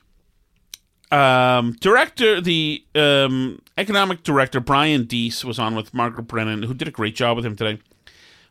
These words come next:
But if you think that there is a chance that, um, that this administration has any clue how to get out of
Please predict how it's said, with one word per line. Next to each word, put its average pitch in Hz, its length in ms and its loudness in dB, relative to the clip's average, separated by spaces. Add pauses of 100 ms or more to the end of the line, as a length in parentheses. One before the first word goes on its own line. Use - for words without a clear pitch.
(120)
But 139 320 2
if 143 180 -2
you 240 240 0
think 196 520 -2
that 131 360 0
there 139 220 2
is 131 140 0
a 123 160 -2
chance 151 520 -6 (1080)
that, 127 580 -2 (160)
um, 117 460 2 (560)
that 131 200 -4
this 139 340 -4
administration 135 640 -4
has 123 180 -4
any 135 160 -4
clue 139 320 -4
how 135 120 -2
to 127 80 -4
get 127 200 -4
out 131 240 0
of - 180 -10